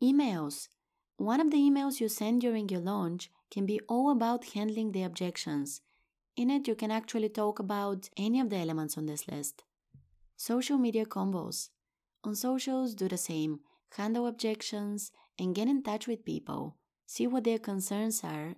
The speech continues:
and do something about each. Free content. Your pre-launch content or anything else you publish throughout the year can fall into this amazing way to handle objections. For example, help people figure out they have the problem you're going to solve.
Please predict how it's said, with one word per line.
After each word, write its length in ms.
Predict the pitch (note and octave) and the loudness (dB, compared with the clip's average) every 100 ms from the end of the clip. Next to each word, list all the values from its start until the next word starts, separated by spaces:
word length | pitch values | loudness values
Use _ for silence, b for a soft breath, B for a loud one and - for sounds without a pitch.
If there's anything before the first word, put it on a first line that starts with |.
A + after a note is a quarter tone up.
| - | -6
and 140 | F#3+ | -2
do 80 | A3+ | -2
something 440 | - G3 G3 F#3+ | -2 -2 -4 -4
about 300 | F3 E3 D#3+ | -6 -6 -6
each. 380 | D3 F3+ - - _ _ _ _ _ _ | -6 -6 -8 -14 _ _ _ _ _ _
Free 240 | - A#3 B3+ | 0 2 2
content. 640 | - G3 F#3 F3 - - _ _ _ _ _ _ | 0 -2 0 -2 -4 -8 _ _ _ _ _ _
Your 140 | - G3 | -2 0
pre-launch 480 | G#3+ C4+ D#4 D#4 - | 2 4 4 2 0
content 580 | G#3+ G#3+ F#3 D#3 D#3 - | -2 -2 -2 -2 -2 -4
or 100 | G3 | -4
anything 400 | G#3 B3 C4 B3+ | 0 2 2 2
else 160 | B3 A3+ | 0 -2
you 80 | A3+ | -4
publish 380 | G3+ F#3 F#3 | -2 -2 -4
throughout 320 | - F3+ F3 E3 | -4 -4 -4 -2
the 80 | |
year 440 | E3+ F#3+ D#3+ D#3 F#3+ b b _ | -2 0 0 -2 -6 b b _
can 160 | G3 F#3+ | -2 0
fall 220 | A#3+ B3+ | 2 4
into 240 | C4+ A#3+ | 4 2
this 320 | G3 G3+ A#3 | -2 0 0
amazing 460 | B3+ A3+ G#3+ G#3+ G#3+ | 0 0 0 -2 -4
way 160 | G3+ G3 | -2 -2
to 120 | F#3+ | -4
handle 340 | F#3 F3 E3+ E3 | -4 -4 -4 -4
objections. 800 | D#3+ D#3+ D#3 D#3 D3 D3 - - _ _ _ _ _ | -4 -6 -6 -6 -4 -4 -8 -12 _ _ _ _ _
For 140 | - | -4
example, 800 | G#3+ G3+ A3+ B3+ B3+ D#3 D3 F3 - - | -4 -2 0 0 0 -2 -4 -6 -8 -6
help 180 | C4+ D4+ | -2 0
people 320 | C#4+ C#4+ C#4+ | 2 2 0
figure 320 | C#4 A#3+ B3 | 0 0 2
out 220 | A3 A3+ G3 | 2 0 0
they 120 | F3 - | -4 -4
have 180 | F#3+ G#3+ | -4 -4
the 80 | |
problem 420 | A#3+ G3+ F#3 F3+ E3+ | -4 -4 -4 -4 -4
you're 140 | D#3+ | -6
going 260 | D#3+ D#3+ D#3 | -4 -2 -2
to 100 | D3+ | -4
solve. 460 | - D3+ D3 C#3+ | -4 -4 -4 -8